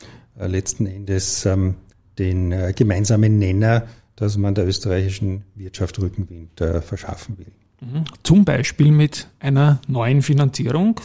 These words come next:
Speaker 2: die du mitgebracht hast, habe ich mal so anmoderiert, ähm, Export Invest Green Energy. Bitte da ein paar Worte dazu, Markus.
Speaker 1: Ja, also die Ö K B bietet ja schon sehr lange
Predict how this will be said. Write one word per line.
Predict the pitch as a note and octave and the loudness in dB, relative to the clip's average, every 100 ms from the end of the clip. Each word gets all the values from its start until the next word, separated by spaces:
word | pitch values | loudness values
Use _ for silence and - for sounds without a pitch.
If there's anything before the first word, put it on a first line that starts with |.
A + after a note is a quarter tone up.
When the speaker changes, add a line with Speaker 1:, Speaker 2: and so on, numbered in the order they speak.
| - | -6
Speaker 2:
die | C#3+ | -4
du | C#3 C3 G#2+ - | -2 -2 -4 -2
mitgebracht | D3+ F3+ - D#3 - C#3 - | 2 2 2 -4 -2 -6 -4
hast, | D#3 | -4
habe | D#3 | -2
ich | D3 | 0
mal | D3+ C#3 | 0 0
so | D3 | -2
anmoderiert, | C#3 C#3 C#3 D3 C#3 C#3+ D#3 - - _ _ _ | -4 -2 -2 -2 -2 -2 -4 -8 -20 _ _ _
ähm, | C#3+ C3+ C3 C3 B2+ | -4 -2 0 -2 -4
Export | C#3+ - C#3 D#3 | -6 -6 -4 -2
Invest | E3+ D3 C3+ C#3+ - - _ | 0 0 -2 -4 -8 -20 _
Green | - C3+ C#3 D#3 D#3+ - - | -2 0 2 2 0 -6 -8
Energy. | C3+ A#2 A#2 - B2 | -6 -4 -6 -8 -8
Bitte | - C#3+ D#3 | -4 -2 -2
da | C3 A#2+ | -2 -4
ein | A#2 C3+ | -4 -4
paar | B2+ B2+ C3 | -4 -6 -4
Worte | B2 - C#3 | -4 -4 -6
dazu, | C3+ - | -6 -4
Markus. | A2 B2+ C3 - _ A2 F#2 | -6 -6 -10 -14 _ -18 -8
Speaker 1:
Ja, | F#2+ - - A2 | -8 -8 -16 -8
also | G#2 G#2+ | 0 0
die | G#2 A2+ | 2 0
Ö | |
K | - | 0
B | B2+ A2+ | 0 0
bietet | A2+ G#2+ A#2 G#2+ | -2 -6 -4 -2
ja | G2+ | -2
schon | F#2+ G#2+ G2+ | -2 -4 -6
sehr | - G2 F#2+ F#2+ | -6 -4 -2 -2
lange | E2+ F#2 F#2 F#2 | -4 -4 -4 -4